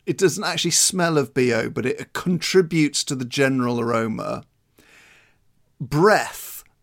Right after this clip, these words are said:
I think the smell of breath in a pub <laughs> is quite crucial. And then that slightly acidic, almost vinegary hint of white wine, maybe mixed in with some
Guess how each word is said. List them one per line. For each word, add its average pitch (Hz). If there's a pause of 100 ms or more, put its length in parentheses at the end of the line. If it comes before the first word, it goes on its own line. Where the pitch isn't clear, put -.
(440)
I 147
think 202
the 175
smell 202
of 160
breath 151 (180)
in 131
a 127
pub 127 (520)
<laughs> -
is 139
quite 156
crucial. 131 (400)
And 156
then 185
that 185
slightly 175
acidic, - (480)
almost 196
vinegary 151
hint 143
of 135
white 139
wine, 113 (380)
maybe 185
mixed 156
in 135
with 135
some 135